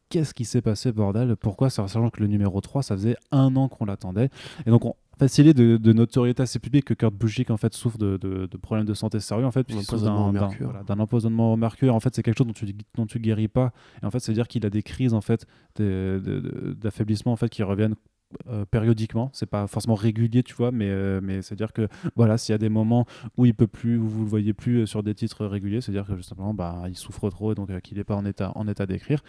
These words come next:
Speaker 1: C'est pour ça que Astro City, à force, il a dû arrêter. Euh, on, là, pourtant, il a, il va un peu mieux parce qu'on le voit sur pas mal de choses liées à Marvel,
Speaker 2: Mmh,
Speaker 1: par
Speaker 2: tout à
Speaker 1: exemple.
Speaker 2: fait, ouais.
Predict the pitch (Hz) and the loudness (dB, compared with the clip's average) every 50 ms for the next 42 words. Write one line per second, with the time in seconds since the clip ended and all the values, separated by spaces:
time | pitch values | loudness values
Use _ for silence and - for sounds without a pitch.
0 | - - - - - - - 107 - 107 - - 101 95 - - 98 - - 104 | -18 -20 -20 -20 -18 -12 -8 -6 -4 -4 -2 -2 -4 -6 -6 -10 -10 -8 -8 -8
1 | - - 107 98 - - 107 - - 101 95 92 90 98 95 90 85 92 - - | -6 -6 -6 -6 -4 -6 -6 -6 -6 -6 -6 -4 -2 -2 -2 -2 -2 -4 -2 0
2 | 123 131 - - - - - - - 98 95 95 - 101 101 98 101 - - - | 0 0 0 -2 -10 -20 -12 -6 -4 -2 -2 -2 -2 -2 -4 -4 -4 -6 -10 -14
3 | - - - 127 120 120 113 - - - - 113 107 - 127 120 120 117 113 107 | -14 -6 -2 2 4 4 2 2 -2 -6 -6 -6 -2 0 2 2 2 2 0 0
4 | 101 101 104 113 110 107 104 101 117 113 117 123 117 110 - - 107 95 104 101 | -2 0 0 0 0 2 2 2 4 4 4 4 2 0 -2 -4 -2 -2 -2 -2
5 | - 101 - - 104 101 101 98 101 98 - 117 107 95 101 101 101 98 95 95 | -4 -4 -6 -4 -4 -4 -4 -4 -4 -4 -4 -4 -4 -4 -2 -4 -4 -4 -4 -4
6 | 98 95 123 127 131 147 127 127 123 117 107 104 104 120 151 151 - - 120 113 | -4 -2 0 0 2 2 2 0 -2 -2 -2 -2 0 0 0 0 0 -2 -2 -4